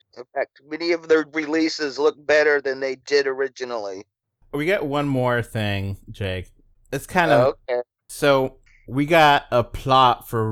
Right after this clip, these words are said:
Speaker 2: Ready Player Two.
Speaker 1: Okay.
Speaker 2: All right. Do you remember Ready Player One?
Speaker 1: Yes.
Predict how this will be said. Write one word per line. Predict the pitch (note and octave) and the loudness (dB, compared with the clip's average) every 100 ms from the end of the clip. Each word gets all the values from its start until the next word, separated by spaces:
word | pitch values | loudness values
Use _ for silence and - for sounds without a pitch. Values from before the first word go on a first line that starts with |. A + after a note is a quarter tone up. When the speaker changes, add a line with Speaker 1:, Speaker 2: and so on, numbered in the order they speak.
| G#2 | -4
Speaker 2:
Ready | G#2+ B2+ C#3+ D3+ | 0 0 2 -2
Player | - - A#2+ C3+ D3 D#3+ | -4 -8 -2 2 2 2
Two. | D3+ - - F#3+ C4 C4+ B3 A#3 A3+ A3+ A#3 A#3+ _ _ _ - | 0 -4 2 2 2 -2 -4 -6 -6 -8 -12 -16 _ _ _ -10
Speaker 1:
Okay. | G2+ G2 F2+ F2+ - A#2 G#2+ A2 B2 F3 A#3 _ _ _ _ - | -6 -6 -6 -8 -8 -2 0 2 2 0 -2 _ _ _ _ 0
Speaker 2:
All | |
right. | A#2+ A#2 G#2+ - | 2 4 2 -2
Do | B2 | -2
you | B2+ | 0
remember | C3 C3 | 0 0
Ready | C3+ C3+ | 0 0
Player | C3 C3+ C3+ | 0 0 2
One? | C3 A#2 A#2 E3 C4 _ - - - - _ - - _ | 2 0 0 -2 -6 _ -20 -20 -20 -20 _ -18 -18 _
Speaker 1:
Yes. | - A#2 B2 C#3+ - - | -2 2 4 4 2 -14